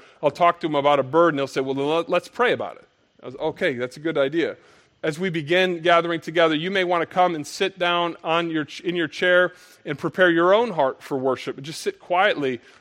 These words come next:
and pray and call out to God. Prayer must be something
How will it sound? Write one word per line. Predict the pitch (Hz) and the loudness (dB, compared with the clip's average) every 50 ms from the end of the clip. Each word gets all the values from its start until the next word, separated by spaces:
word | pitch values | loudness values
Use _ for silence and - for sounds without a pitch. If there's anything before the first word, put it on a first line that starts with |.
| _ - | _ -12
and | 143 131 - | -12 -12 -12
pray | - - 190 196 196 180 156 135 | -6 0 2 4 4 4 2 0
and | 131 120 | -4 -8
call | - - 160 160 160 | -2 2 4 4 6
out | 156 147 - - | 4 2 0 -4
to | 147 | -2
God. | 156 165 156 139 131 - - - - | 2 2 2 2 0 -2 -12 -20 -20
Prayer | - - 196 196 196 190 | -6 -2 0 2 2 2
must | 170 165 165 180 202 214 - - - - 156 | 0 0 -2 -2 -2 -2 -4 -8 -14 -12 -8
be | 156 175 175 | -6 -6 -6
something | 160 - - 180 170 160 - 165 160 156 151 | -6 -2 0 0 0 0 -2 -4 -4 -4 -4